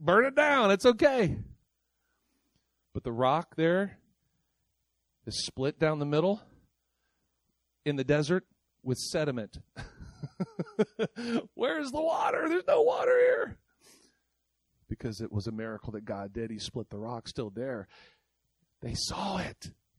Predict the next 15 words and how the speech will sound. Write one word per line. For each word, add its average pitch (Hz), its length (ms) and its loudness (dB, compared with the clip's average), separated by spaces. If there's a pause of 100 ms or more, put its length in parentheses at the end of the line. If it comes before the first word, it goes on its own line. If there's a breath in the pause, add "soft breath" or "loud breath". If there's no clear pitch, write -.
(160)
and 123 100 -10
they 123 80 -8
had 123 180 -12
the 113 100 -12
nerve 107 320 -12
to 98 120 -16
ask, 98 360 -14
"Can 87 200 -20
God 104 580 -18 (1120)
give 107 220 -8
us 95 120 -10
food 110 300 -6
in 98 140 -12
the 95 80 -14
desert?" 92 440 -16